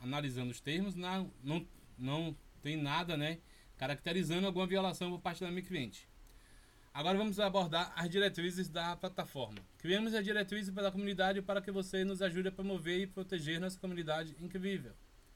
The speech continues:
Isso inclui fotos, vídeos e alguns conteúdos criados digitalmente que mostram relações sexuais, partes íntimas, é, totalmente expostas, além de algumas fotos de mamilos femininos. No entanto,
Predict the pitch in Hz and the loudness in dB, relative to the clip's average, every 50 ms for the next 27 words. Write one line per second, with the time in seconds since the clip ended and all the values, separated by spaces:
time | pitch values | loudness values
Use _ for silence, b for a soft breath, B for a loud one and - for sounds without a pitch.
0 | B B B B B B B B B 170 147 - 214 190 196 175 151 131 107 - | B B B B B B B B B -4 0 0 2 4 6 6 6 4 2 -2
1 | - - - 151 180 185 - 165 147 143 165 175 170 190 185 185 - - - - | -8 -2 0 0 0 0 -2 -4 0 2 2 2 2 2 0 0 -2 -12 -12 -6
2 | 135 135 131 123 131 135 - - 160 147 - 180 175 185 175 - - 196 175 151 | -2 -2 0 0 -2 -4 -4 -6 -6 0 2 2 2 2 -2 -4 0 0 0 2
3 | 143 143 131 127 127 127 135 131 180 175 170 165 180 185 185 - - 196 185 170 | 0 -2 -2 -2 -4 -4 -4 -2 -2 -2 -2 -2 -2 -4 -4 -4 -2 -2 -2 0
4 | 175 175 - 175 170 175 180 170 - - 143 - 139 - - 185 175 180 190 185 | -2 -2 -2 -2 -2 -2 -2 -4 -4 -6 -6 -6 -6 -8 -4 -4 -2 0 -2 -2
5 | 185 - 180 180 180 175 151 147 165 160 - 180 175 175 170 - - B B B | 0 0 0 0 0 -4 -4 -4 -4 -4 -4 -6 -6 -6 -8 -8 -12 B B B
6 | B B B B B B - 127 131 135 135 135 135 135 139 139 139 135 139 135 | B B B B B B -14 -8 -4 -2 0 0 2 2 2 2 2 2 0 0
7 | - 180 175 180 175 175 156 - - - 170 180 185 185 185 175 185 180 180 175 | -2 -4 -2 -2 -2 -2 -2 -4 -4 0 2 2 2 2 0 0 0 2 2 2
8 | 175 185 185 180 180 180 185 175 170 165 175 180 175 - 170 165 160 - 165 156 | 2 2 2 4 4 2 2 2 0 -2 -4 -4 -4 -4 -6 -6 -4 -4 -4 -4
9 | 165 165 160 165 180 185 180 180 - 185 175 165 156 156 165 170 175 170 165 180 | -2 -2 0 2 0 0 0 -2 -4 -4 -2 -2 0 -2 -2 -2 -4 -4 -2 0
10 | 185 185 185 - 135 123 107 - - 95 | 0 0 0 0 -2 -4 -4 -6 -10 -18